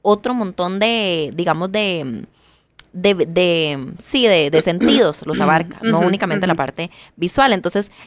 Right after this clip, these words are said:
Speaker 1: yo creo que sienta o no sienta lo mismo, ese momento es muy valioso, en
Speaker 2: Claro.
Speaker 1: que podemos conectar con nuestra propia sensualidad.
Speaker 2: Ujú.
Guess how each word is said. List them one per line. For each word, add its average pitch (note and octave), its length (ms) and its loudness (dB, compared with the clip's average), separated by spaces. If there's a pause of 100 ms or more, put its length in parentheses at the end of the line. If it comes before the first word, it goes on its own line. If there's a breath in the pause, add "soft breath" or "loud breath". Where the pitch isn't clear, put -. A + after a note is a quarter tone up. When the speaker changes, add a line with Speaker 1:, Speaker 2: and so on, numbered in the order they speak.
Speaker 1:
yo G3 200 2
creo A3+ 260 4
que C4+ 300 0 (300)
sienta A3+ 380 2
o - 20 0
no C4+ 180 0
sienta C#4 300 0
lo C4+ 100 0
mismo, C#4 360 2
ese A3+ 260 0
momento D4 600 0
es A3+ 300 -2
muy A3+ 160 0
valioso, C4 320 0
en A#4 60 -10
Speaker 2:
Claro. E3 160 2
Speaker 1:
que G3 100 0
podemos F#3+ 320 2
conectar G3+ 380 -4
con G#3+ 80 -4
nuestra A#3 240 -6
propia E3+ 220 -10
sensualidad. G#3 500 -8 (120)
Speaker 2:
Ujú. E3+ 320 -10